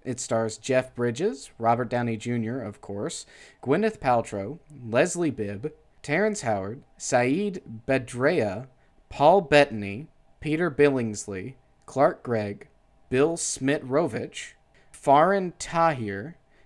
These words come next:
and Sean Taub. The release date was the second of May, two thousand eight, and has a runtime of two hours and six minutes. The movie follows Tony Stark, the titular Iron Man,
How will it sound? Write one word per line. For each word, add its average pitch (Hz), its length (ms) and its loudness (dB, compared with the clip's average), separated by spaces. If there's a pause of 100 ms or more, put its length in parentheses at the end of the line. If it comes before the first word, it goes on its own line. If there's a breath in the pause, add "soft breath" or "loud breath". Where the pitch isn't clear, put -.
(120)
and 110 280 -6
Sean 135 480 0
Taub. 117 640 -6 (880 loud breath)
The 143 100 2
release 214 320 4
date 139 280 2
was 120 180 -6
the 123 60 -12
second - 380 0
of 208 80 -4
May, 113 240 -4
two 135 180 -8
thousand 131 340 0
eight, 104 280 -6
and 117 140 -8
has 120 160 -6
a 117 40 -2
runtime 127 600 -2
of - 160 -10
two 226 180 -2
hours 139 460 -2
and 127 260 -10
six - 340 -8
minutes. - 640 -12 (320 soft breath)
The 170 80 -8
movie 233 260 0
follows 180 500 4
Tony 196 440 -2
Stark, 139 580 -2
the 120 200 -4
titular 127 580 -4
Iron 131 340 -2
Man, 104 300 -6